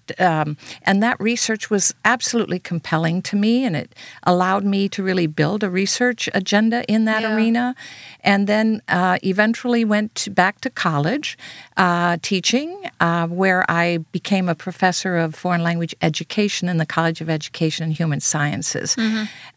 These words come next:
Speaker 1: Um, and there, my research agenda certainly changed because there, um, I needed to get a pretty strong background in qualitative and quantitative
Speaker 2: Sure.
Speaker 1: research, as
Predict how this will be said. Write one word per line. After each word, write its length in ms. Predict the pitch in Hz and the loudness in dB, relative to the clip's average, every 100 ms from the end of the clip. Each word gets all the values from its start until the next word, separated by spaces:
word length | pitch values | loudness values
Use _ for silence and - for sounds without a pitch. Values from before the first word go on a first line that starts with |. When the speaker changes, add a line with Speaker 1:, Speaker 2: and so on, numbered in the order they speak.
| 190 | 0
Speaker 1:
Um, 300 | 175 170 165 | 2 0 0
and 220 | 175 175 | 0 0
there, 320 | 185 226 269 262 | 2 2 2 2
my 360 | 233 196 190 | 2 2 2
research 500 | 185 185 202 - 196 | 0 0 -2 0 -2
agenda 640 | 180 185 185 180 175 165 160 | -2 0 2 4 4 4 0
certainly 540 | - - 277 170 165 | -2 0 0 0 -2
changed 640 | 151 - 151 147 202 - - | -2 0 0 2 0 -6 -10
because 480 | 190 - 175 160 - | -8 0 0 0 -2
there, 460 | 185 180 170 202 - - - - - - - | 0 2 2 0 -6 -20 -20 -20 -20 -12 0
um, 560 | 175 165 160 160 160 - | 2 2 0 -2 -2 0
I 160 | 160 | 2
needed 360 | 170 175 175 165 | 2 0 -2 -4
to 640 | - 190 175 165 160 156 175 175 | -2 0 2 0 -2 -4 -8 -2
get 180 | 202 - | 0 2
a 220 | 156 151 151 - | 2 0 -2 -8
pretty 480 | - 254 233 214 | -2 2 2 0
strong 580 | 202 - - 185 190 185 | -2 -6 -2 2 2 2
background 640 | 175 170 165 175 170 175 160 | 2 0 0 0 2 2 0
in 300 | 143 143 143 - - - _ _ _ _ | 2 0 -2 -6 -20 -20 _ _ _ _
qualitative 640 | - 165 170 175 180 165 160 | 2 2 2 -2 -2 0 0
and 100 | 147 | -2
quantitative 680 | - 156 160 151 160 147 175 | 0 2 2 2 2 2 0
Speaker 2:
Sure. 80 | |
Speaker 1:
research, 500 | 180 185 - 202 185 | 0 -2 -2 -2 -2
as 40 | 202 | 0